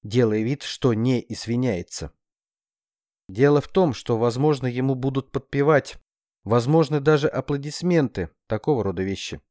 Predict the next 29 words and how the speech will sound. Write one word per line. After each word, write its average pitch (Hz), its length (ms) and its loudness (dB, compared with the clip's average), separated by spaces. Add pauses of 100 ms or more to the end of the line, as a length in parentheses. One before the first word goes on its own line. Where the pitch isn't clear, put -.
(120)
Если 139 320 2
вы 139 140 0
не 139 120 2
против, 180 480 0
я 135 340 0
посижу 151 440 -4
в 170 80 -2
уголке, 113 560 0 (240)
не 165 140 2
буду 165 460 0
раскрывать 127 600 0
карт - 460 0
на 123 180 0
этом 107 240 -2
этапе. 101 380 -6 (1000)
У 101 120 -8
Вернона 147 560 -2
что-то 156 400 -4
слабо, 139 560 -4 (280)
коротко 170 460 0
шевельнулось 143 800 -2
внутри, 127 480 -4 (400)
будто 135 500 -4
дернулся 139 640 0
рефлекторно 120 760 -4 (100)
какой-то 139 460 -2
спавший - 560 0
дотоле 135 400 0
мускул. 156 440 -4